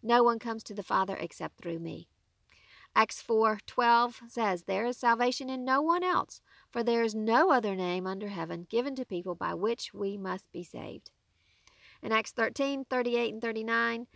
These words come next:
it doesn't have Jesus' name there. It's way back in some earlier verses, but this is about Jesus.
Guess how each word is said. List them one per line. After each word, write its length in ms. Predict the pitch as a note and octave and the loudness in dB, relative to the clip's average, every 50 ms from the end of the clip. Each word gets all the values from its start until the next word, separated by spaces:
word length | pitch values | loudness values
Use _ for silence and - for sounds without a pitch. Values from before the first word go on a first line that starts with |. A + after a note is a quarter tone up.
| - - _ _ - | -20 -20 _ _ -10
it 120 | - A#3 - | -8 -2 0
doesn't 340 | B3 B3 B3+ B3+ A#3 A#3+ | 2 2 2 0 -2 -4
have 160 | A3 G#3+ G#3 G3 | -2 -4 -4 -6
Jesus' 400 | - G3+ G3+ F#3+ G3 F#3+ - - | -6 -6 -6 -6 -6 -8 -8 -6
name 280 | F#3+ F#3 F#3 F#3+ F#3 | -4 -4 -4 -4 -4
there. 260 | F#3+ F#3+ F#3+ F#3+ G3 | -4 -4 -4 -4 -4
It's 340 | F#3+ G3 F#3+ F#3 - - - | -6 -6 -8 -8 -8 -10 -10
way 320 | - - F#3 F#3+ G3+ G3 F#3 | -12 -10 -6 -4 -4 -2 0
back 340 | G3 F#3+ F#3 F#3+ _ - | 2 2 0 0 _ -6
in 140 | F#3+ F3 F3+ | -10 -10 -10
some 200 | F#3 - F#3+ F3+ | -8 -8 -8 -6
earlier 440 | F3 G3 G3 G3 G3 G3 F#3 F3+ F3 | -6 -6 -6 -4 -4 -2 -2 -2 -2
verses, 440 | E3+ E3+ E3+ F3 - F3+ E3+ E3+ - | -2 -4 -4 -4 -4 -6 -6 -6 -8
but 340 | - F3 F#3 F3 - - - | -10 -10 -12 -12 -14 -16 -16
this 200 | - - - - | -14 -12 -12 -10
is 100 | G3 F#3 | -10 -10
about 400 | F3+ D#3+ F3+ F3+ F3 E3+ E3+ _ | -10 -6 -4 -2 -2 -2 -4 _
Jesus. 540 | - - F#3 F3+ F3 F#3+ F#3 F3 - - - | -8 -8 -8 -8 -8 -8 -10 -10 -10 -12 -14